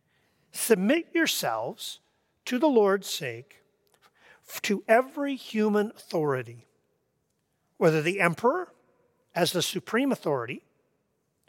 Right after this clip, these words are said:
or to governors who are sent by him to punish those who do wrong and commend those who do right.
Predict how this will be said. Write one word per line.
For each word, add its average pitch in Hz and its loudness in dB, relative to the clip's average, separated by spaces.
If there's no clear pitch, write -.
or 208 8
to 247 -2
governors 185 -4
who 190 2
are 190 6
sent 311 0
by 151 4
him 139 -6
to - -18
punish 269 2
those 170 2
who 175 -8
do 160 -4
wrong 156 4
and 156 -4
commend 160 2
those 127 -2
who 165 -10
do 131 -10
right. 160 2